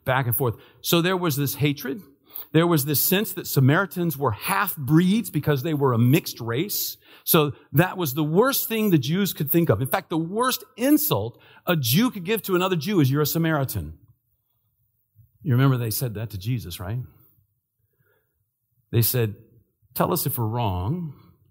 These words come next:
You're a Samaritan, and you're demon-possessed." You notice which one they thought was worse. Samaritan was the first thing they said.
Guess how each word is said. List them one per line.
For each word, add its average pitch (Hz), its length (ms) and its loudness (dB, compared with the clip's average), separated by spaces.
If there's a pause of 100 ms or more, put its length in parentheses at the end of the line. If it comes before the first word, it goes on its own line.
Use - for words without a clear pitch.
You're 180 160 0
a 175 80 2
Samaritan, 120 880 -2 (960)
and 156 180 2
you're 156 80 0
demon-possessed." 170 1040 -4 (280)
You 160 80 8
notice 196 280 4
which 196 160 -4
one 202 120 -2
they 190 100 0
thought 185 200 -6
was 175 160 0
worse. 202 480 -4 (960)
Samaritan 202 640 2
was 196 160 -2
the 196 80 -2
first - 320 -2
thing 254 160 2
they 196 140 2
said. 165 400 0